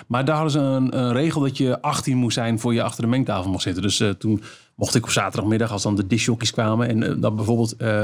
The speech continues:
op die zaterdag zat, eh, Mark Adriani, nu, eh, hoofd, eh, radio bij Talpa, die zat daar ook in, in dat clubje. Ehm, eh, en, en dat was dan de dag dat er de discjockeys waren en dan mocht ik een beetje de telefoon aannemen en af en toe wat koffie halen en zo. Maar ik vond het wel machtig interessant.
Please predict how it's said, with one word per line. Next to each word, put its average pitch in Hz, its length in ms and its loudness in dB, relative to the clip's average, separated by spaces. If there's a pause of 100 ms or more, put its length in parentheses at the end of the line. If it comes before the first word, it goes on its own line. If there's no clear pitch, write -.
op 110 160 -4
die 117 100 2
zaterdag 110 260 0
zat, 113 160 -2
eh, - 120 -4
Mark 120 280 0
Adriani, 120 720 0
nu, 117 360 0
eh, 107 380 0
hoofd, 113 300 0
eh, 110 120 -2 (360)
radio 104 340 0
bij 98 140 0
Talpa, 120 460 0 (280)
die 131 100 0
zat 113 140 2
daar 101 160 -2
ook 139 280 -2
in, 110 200 -2
in 117 100 0
dat 107 120 0
clubje. 143 380 -2 (480)
Ehm, 117 760 0
eh, 120 240 -2
en, 123 80 0
en 131 180 2
dat 135 160 0
was 127 140 -2
dan 127 320 2
de 117 100 0
dag 123 160 0
dat 107 100 0
er 104 60 2
de 104 60 -2
discjockeys 139 360 0
waren 120 160 0
en 117 60 0
dan 120 80 2
mocht 110 140 0
ik 104 60 0
een 110 60 2
beetje 104 160 -2
de 104 100 0
telefoon 113 480 0
aannemen 113 460 0
en 113 80 0
af 110 100 0
en 110 60 -4
toe 117 100 2
wat 113 100 0
koffie 113 280 0
halen 90 280 0
en 90 60 0
zo. 98 200 -2
Maar 120 80 2
ik 113 80 -4
vond 139 140 2
het 143 140 -2
wel 151 80 2
machtig 170 380 0
interessant. 120 480 0